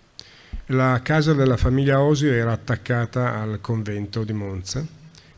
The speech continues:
per cui, eh, lei, che è comunque, eh, diventata, è un pezzo grosso perché è pur sempre la, la contessa di Monza, quando vede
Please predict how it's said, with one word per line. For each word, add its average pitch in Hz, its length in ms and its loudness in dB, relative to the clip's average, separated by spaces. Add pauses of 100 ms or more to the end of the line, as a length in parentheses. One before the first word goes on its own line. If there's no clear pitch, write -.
per 165 120 2
cui, 139 280 2
eh, 104 460 -6
lei, 113 480 0
che 110 420 -4
è 107 60 -4
comunque, 98 960 -4
eh, - 20 -10
diventata, 107 560 -4 (480)
è 131 240 -2
un 113 220 0
pezzo 117 320 2
grosso 127 320 4
perché 110 240 -2
è - 20 -8
pur - 220 4
sempre 117 400 0
la, 107 200 -4 (420)
la 113 180 -6
contessa 123 500 0
di 117 100 -2
Monza, 117 480 -2 (320)
quando 139 280 2
vede 110 680 0